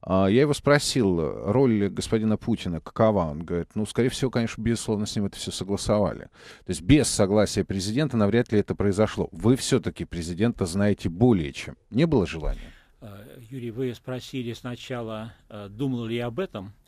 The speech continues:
Speaker 2: а сейчас немножко, э, переформулировали, спросили, не было ли желания. Я вам очень просто отвечу. И думал, и было желание.
Speaker 1: Но вы его не реализовали?
Speaker 2: Э, у меня не получилось.
Speaker 1: То есть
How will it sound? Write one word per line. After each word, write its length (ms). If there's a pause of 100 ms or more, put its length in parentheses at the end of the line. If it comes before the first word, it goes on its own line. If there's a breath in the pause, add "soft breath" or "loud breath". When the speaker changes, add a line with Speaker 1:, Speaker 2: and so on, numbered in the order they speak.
(240)
Speaker 2:
а 100
сейчас 480
немножко, 580
э, 360 (160)
переформулировали, 680
спросили, 580 (420 soft breath)
не 180
было 140
ли 80
желания. 520 (280 soft breath)
Я 180
вам 60
очень 180
просто 240
отвечу. 320
И 100
думал, 320
и 40
было 220
желание. 420 (600)
Speaker 1:
Но 200
вы 80
его 160
не 160
реализовали? 500 (260)
Speaker 2:
Э, 220
у 60
меня 160
не 100
получилось. 560 (500)
Speaker 1:
То 80
есть 300